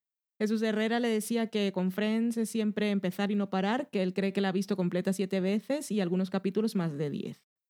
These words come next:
Daniel Roca nos decía que ver el primer episodio de la décima temporada de It's Always Sunny in Philadelphia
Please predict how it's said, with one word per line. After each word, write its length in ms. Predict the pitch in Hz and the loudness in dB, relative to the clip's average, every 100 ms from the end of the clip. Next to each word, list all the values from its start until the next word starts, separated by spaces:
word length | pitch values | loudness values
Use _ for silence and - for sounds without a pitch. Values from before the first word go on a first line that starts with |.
| _ | _
Daniel 300 | 202 214 226 | -2 0 0
Roca 380 | 240 254 254 254 | 0 -2 -2 0
nos 300 | 240 233 233 | 0 0 0
decía 440 | 220 208 240 247 | -2 -2 0 -2
que 500 | 254 220 190 190 190 165 | -2 0 0 2 0 0
ver 220 | 196 208 | 0 0
el 500 | 220 220 208 208 196 | 0 0 2 0 0
primer 240 | 208 208 | 0 0
episodio 500 | 214 220 - 220 208 | 0 -2 -2 0 0
de 100 | 180 | 2
la 140 | 175 165 | 2 2
décima 380 | 180 - 208 196 | 0 0 -2 0
temporada 520 | 196 190 196 190 180 | -2 0 0 2 2
de 220 | 170 156 | 2 0
It's 200 | 147 - | -2 0
Always 240 | 175 175 180 | 0 0 0
Sunny 160 | 185 | 0
in 80 | 185 | 0
Philadelphia 640 | 190 190 202 208 220 254 | 0 0 0 0 -2 -4